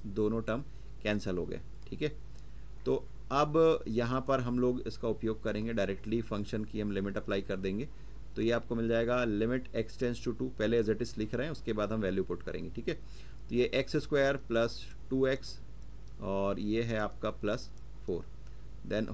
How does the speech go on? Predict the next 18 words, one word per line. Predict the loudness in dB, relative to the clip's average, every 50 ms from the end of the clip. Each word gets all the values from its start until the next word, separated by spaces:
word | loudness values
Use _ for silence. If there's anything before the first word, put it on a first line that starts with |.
| 0 2
whole | 4 4 6 4 4
upon | 2 2 0 0 0 -2 -4 -6 -8 -8 -8 -8 -8 -8 -8 -8 -8 -4 0 0
x | 0 0 0
plus | -2 0 2 2 2 0 -4 -8 -8 -8 -8 -4 -4
टू। | -4 -4 -4 -6 -8 -8 -8 -8 -8 -8 -8 -8 -8 -8 -8 -6 -4
वैल्यू | 0 2 4 6 6 6
पुट | 4 2 0
कर | 2 2 2
दीजिए | 2 2 2 4 4
लिमिट | 4 4 4 4 2 0
को, | 0 -2 0
तो | 2 2
ये | 2 2
आपको | 2 2 0 0
मिल | 0 2
जाएगा | 4 2 2 4 2 2 0
टू | 0 -2 -2 0 2 2 2
स्क्वायर | 0 0 2 2 2 2